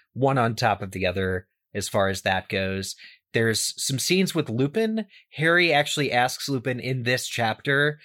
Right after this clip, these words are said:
"Am I weak for not being able, for, for, for being so susceptible to the Dementors?" And Lupin agrees to teach him how to defend himself. Um,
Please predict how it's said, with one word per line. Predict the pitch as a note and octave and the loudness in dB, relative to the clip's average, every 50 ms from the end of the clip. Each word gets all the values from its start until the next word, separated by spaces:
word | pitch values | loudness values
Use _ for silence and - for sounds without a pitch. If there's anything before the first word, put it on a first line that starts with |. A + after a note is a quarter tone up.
| - _ _ _ | -20 _ _ _
"Am | - B2+ C3 C#3 C#3+ | -2 0 2 2 2
I | B2+ A#2 A#2 A2+ | 2 2 2 2
weak | A2 G2+ G2 G#2 G#2+ B2+ F3 E3+ - - - - _ _ _ _ _ | 0 0 -2 -4 -2 -2 -4 -4 -8 -12 -18 -18 _ _ _ _ _
for | - D3 C3+ | -2 0 2
not | B2 A2 G#2+ A#2 A#2+ - | 2 4 2 2 2 0
being | - B2 A#2 A2+ A2 G#2+ | -2 -2 0 0 0 0
able, | G#2+ G#2+ G#2+ A2+ A2+ A2 A2 A2 A2+ - - | 0 0 2 2 2 4 4 2 2 0 -2
for, | - B2+ A#2 G2 | -2 -2 -2 -2
for, | - B2+ A#2 G#2+ | 0 -2 -2 -2
for | - - | 0 -2
being | A#2 G#2+ B2 A#2+ A#2 | -2 0 0 0 0
so | G#2+ - B2 | 0 0 -2
susceptible | A2 - - - - A2+ G#2+ - - A2+ A#2+ A#2 B2+ C3 - - - _ _ - | -2 -2 -4 -2 0 0 0 0 0 0 2 2 2 0 -2 -8 -16 _ _ -10
to | - B2 | -4 -4
the | A#2 G2+ G2+ | -2 0 0
Dementors?" | F#2+ G2+ G#2+ B2+ - D#3+ E3 E3 E3 E3 D#3 D3 - - - - - - - | 0 0 0 0 0 0 2 2 2 0 -2 -4 -6 -8 -12 -18 -20 -8 -4
And | - G#2+ G2+ G2+ | -2 0 0 2
Lupin | - - A2 C3+ A2+ | 0 0 2 2 2
agrees | G2 G#2+ G#2+ F#2+ G#2 G2+ G#2+ A2+ A#2 G#2+ - | 2 0 0 0 -2 0 0 2 0 0 -2
to | - G#2+ | -6 -8
teach | F#2 - - A#2 G#2 - - | -6 -4 -4 -4 -2 -2 -2
him | B2+ A#2 A#2 B2 B2+ B2+ - _ _ _ _ _ | -2 0 -2 -2 -4 -6 -10 _ _ _ _ _
how | - A2+ G#2+ | -2 0 0
to | G#2+ G2 | 0 -2
defend | G2+ G2 - G#2 G2 A2+ A#2 | -4 -4 -2 0 0 0 2
himself. | C3+ D3 D3+ D3+ D3 - D3+ D3 D#3 D#3 - - - - - _ _ _ _ _ _ _ _ - | 2 2 2 2 2 0 2 2 0 0 -2 -8 -16 -18 -20 _ _ _ _ _ _ _ _ -2
Um, | A#2+ A#2+ G#2+ G#2+ G#2 G2+ G2 G2 F#2+ F2+ | 0 2 2 2 2 0 0 -2 -4 -6